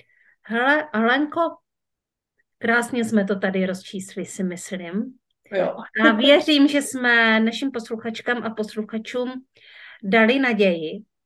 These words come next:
Speaker 1: ať už se nachází vlastně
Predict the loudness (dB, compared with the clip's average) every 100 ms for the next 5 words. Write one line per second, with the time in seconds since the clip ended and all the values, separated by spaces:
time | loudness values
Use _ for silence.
0 | _ _ _ -14 -8 -6 -4 -2 0 0
1 | 0 2 4 4 0 -6 -8 -6 -2 -2
2 | -4 -4 0 4 4 4 2 2 0 -4